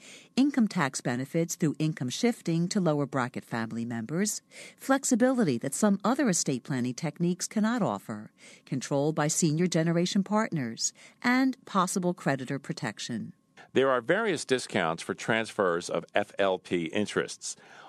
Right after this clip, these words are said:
Speaker 2: One type of discount is for a minority interest in an entity. This discount is allowed because limited partners are prohibited from participation in management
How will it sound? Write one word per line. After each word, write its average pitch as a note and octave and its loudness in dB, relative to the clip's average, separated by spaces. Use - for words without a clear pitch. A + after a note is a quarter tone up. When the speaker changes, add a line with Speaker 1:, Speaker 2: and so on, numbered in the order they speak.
Speaker 2:
One B2 0
type A#2+ 0
of F2 -4
discount F#2+ 0
is G#2 -2
for A2 2
a F#2+ 2
minority A2+ 2
interest G#2 -2
in A2 0
an A2+ -4
entity. G2 -2
This C#3 -2
discount A#2 0
is G2 -2
allowed F#2+ 2
because F#2 0
limited C#3+ 0
partners G#2+ 0
are F#2+ 2
prohibited G2+ 0
from F2+ -2
participation F#2 -2
in E2 -6
management F#2 0